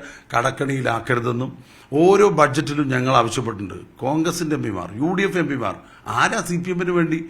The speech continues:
ഒരു മിനിറ്റ് സംസാരിക്കുന്ന ആരിഫോ? അവിടെ പറയുന്നത് കേൾക്കുക പോലുമില്ല.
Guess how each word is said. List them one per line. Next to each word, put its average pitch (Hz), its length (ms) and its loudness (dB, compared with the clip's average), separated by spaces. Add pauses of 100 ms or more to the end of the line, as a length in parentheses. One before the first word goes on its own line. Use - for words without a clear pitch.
(260)
ഒരു 202 220 6
മിനിറ്റ് 175 260 0
സംസാരിക്കുന്ന 147 500 0 (120)
ആരിഫോ? 131 360 -2 (800)
അവിടെ 175 180 6 (120)
പറയുന്നത് 180 420 4 (100)
കേൾക്കുക 170 400 6
പോലുമില്ല. 131 380 4